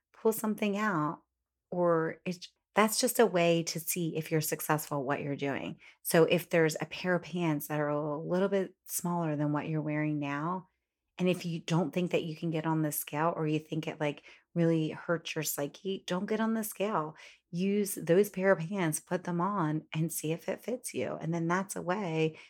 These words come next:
that you can figure out if you think you're having success in what you're doing.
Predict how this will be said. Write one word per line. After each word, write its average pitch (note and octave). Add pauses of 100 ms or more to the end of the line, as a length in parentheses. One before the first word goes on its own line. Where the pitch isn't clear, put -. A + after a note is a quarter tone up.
(120)
that -
you F3
can E3+
figure D#3+
out D#3
if D3+
you D#3
think D#3+
you're E3
having D#3+
success -
in D#3
what D#3+
you're E3
doing. D#3+